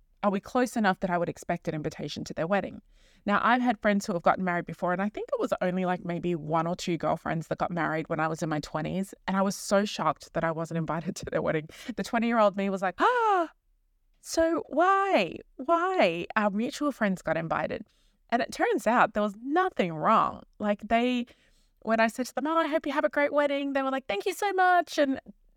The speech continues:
it wasn't a thing. It was literally just that they might have had eighty guests or a hundred guests at their wedding, and they picked the people who were closest to them. And they needed people to feel, they needed for those people to be close to them in order for that to hap-,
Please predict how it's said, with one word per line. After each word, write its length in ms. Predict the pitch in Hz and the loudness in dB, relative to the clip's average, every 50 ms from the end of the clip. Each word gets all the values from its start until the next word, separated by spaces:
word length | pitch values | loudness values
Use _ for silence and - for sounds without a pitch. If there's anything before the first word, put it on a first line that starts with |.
| _ _ | _ _
it 240 | - - - 254 254 | -14 -4 -2 0 0
wasn't 320 | 247 277 285 - 302 269 254 | 2 2 0 0 2 0 0
a 80 | 233 | 0
thing. 220 | - 269 285 277 240 | 0 0 0 0 0
It 100 | - - | 0 -2
was 160 | 214 196 - | -4 -2 -2
literally 520 | 220 226 233 233 247 247 240 240 233 220 | -2 -2 0 0 0 0 0 0 -2 -2
just 240 | 202 214 202 - - | -2 -2 -4 -2 -2
that 140 | 185 - - | -4 -2 0
they 140 | 185 185 180 | 0 0 0
might 180 | 185 180 175 | 0 0 0
have 100 | 180 165 | -2 -2
had 200 | 160 160 160 - - - | -2 -2 -4 -4 -4 -4
eighty 220 | 190 196 190 180 | -2 -2 -2 -2
guests 300 | 165 185 175 175 - - | -2 -2 -4 -4 -4 -6
or 80 | 147 143 | -4 -4
a 40 | 151 | -2
hundred 260 | 185 190 185 175 - | -2 -2 -2 -2 -2
guests 180 | 185 175 - | -2 -2 -2
at 80 | 160 - | -4 -4
their 100 | 170 170 | -2 -2
wedding, 320 | 160 170 165 170 165 170 - _ _ _ _ _ - | 0 0 0 0 -2 -4 -8 _ _ _ _ _ -4
and 140 | 202 196 202 | 0 0 0
they 100 | 202 202 | 0 0
picked 360 | - - 247 247 - - - | -2 -2 -4 -4 -2 -4 -6
the 60 | 226 | -6
people 300 | - - 220 - - 196 | -4 -2 -2 0 0 0
who 140 | 175 185 165 | 0 0 0
were 80 | 170 | 0
closest 520 | - - - 160 160 156 - - 170 - - | 0 0 0 -2 -2 -2 -4 -8 -10 -10 -6
to 180 | - - 170 160 | -4 -2 0 0
them. 260 | - 85 - - 208 - _ _ _ _ _ _ _ _ _ - - | 0 -2 -4 -6 -8 -14 _ _ _ _ _ _ _ _ _ -6 -2
And 320 | 202 196 190 190 175 - - _ _ _ - - | 0 2 2 0 0 -2 -6 _ _ _ -4 -2
they 140 | 208 208 | 0 2
needed 380 | 208 220 226 247 247 247 202 - | 2 2 2 2 2 2 0 0
people 400 | - 220 208 196 - 190 180 185 | -2 -2 -2 -2 -2 -2 -2 -2
to 100 | - - | -2 -6
feel, 540 | 190 - 180 180 175 165 170 170 170 160 - - | -6 -4 -2 0 0 0 0 0 -2 -2 -2 -2
they 100 | 196 196 | -2 0
needed 240 | 196 214 214 202 - | 0 0 -2 -2 -4
for 100 | - 196 | -2 0
those 160 | 185 185 180 | 0 0 0
people 200 | - 208 - - - | -2 -6 -8 -8 -8
to 100 | - - | -8 -8
be 80 | 170 | -10
close 300 | - - - 320 359 - - | -2 2 4 4 4 2 -2
to 120 | - 247 | -2 0
them 240 | 196 185 180 180 180 | 0 0 0 0 -2
in 160 | - 185 175 | -4 -6 -6
order 300 | - - 185 175 165 175 | -2 -2 0 0 0 -2
for 140 | 170 - 180 | -2 -2 0
that 200 | 165 151 - - | 0 0 -2 -2
to 80 | 175 160 | -4 -4
hap-, 220 | 170 175 - | -2 -2 -2